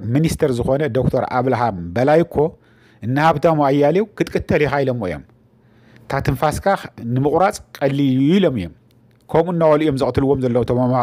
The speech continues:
ዓዲ ኣምሓራ ዘለዉ ሰብ ስልጣን። ኣብዚኣ ኣብ ኣሜሪካ ኮይኖም፣ ኣብ ኣውሮጳ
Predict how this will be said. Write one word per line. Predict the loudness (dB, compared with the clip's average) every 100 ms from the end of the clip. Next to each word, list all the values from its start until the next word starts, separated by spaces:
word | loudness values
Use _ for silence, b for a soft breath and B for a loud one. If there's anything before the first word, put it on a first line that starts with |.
| -2
ዓዲ | -6 -2
ኣምሓራ | -2 -2 -4 -2
ዘለዉ | -2 -4
ሰብ | -4 -6
ስልጣን። | -6 -10 -12 -12 b b b b
ኣብዚኣ | 0 2 4
ኣብ | 4 2
ኣሜሪካ | 0 0 -2 -2
ኮይኖም፣ | 0 0 0 -2 -8 b b b -8
ኣብ | -2 2 2 4 0 -2
ኣውሮጳ | 0 2 2